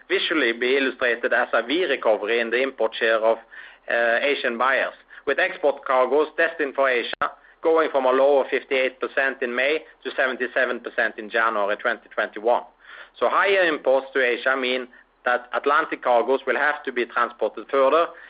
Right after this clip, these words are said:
and this underpin the re-, really, this underpin really in, in both product prices as well as freight res-, rates, as I will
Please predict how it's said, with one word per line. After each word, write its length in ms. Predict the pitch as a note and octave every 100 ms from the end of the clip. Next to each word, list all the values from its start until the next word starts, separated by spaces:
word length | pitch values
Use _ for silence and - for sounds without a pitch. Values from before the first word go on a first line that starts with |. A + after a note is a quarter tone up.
| -
and 140 | B2
this 160 | D3+ D#3+ - _ _ C#3
underpin 520 | C#3+ C3 C3 C#3 C3+
the 400 | B2 A#2+ A#2+ C#3 -
re-, 240 | D3 C#3
really, 500 | C#3 D#3+ C#3+ C3 A#2+ - - - -
this 140 | D3+ D3+
underpin 460 | E3 D3 C#3 D3+ D3+
really 400 | C3+ D#3 C#3+ B2 - B2+
in, 180 | C3 B2+ C3
in 160 | C3
both 300 | B2 C#3+ C#3 - -
product 420 | C#3 B2 A2+ -
prices 400 | B2 B2 B2 D3 - _ _ - - A#2+
as 100 | B2
well 220 | C3+ C3+ A#2+
as 60 | -
freight 180 | C#3 A#2 -
res-, 160 | C#3 C3+ - -
rates, 220 | C3+ D3 - - - - - - A#2+
as 80 | C#3
I 140 | C3+
will 240 | B2 B2+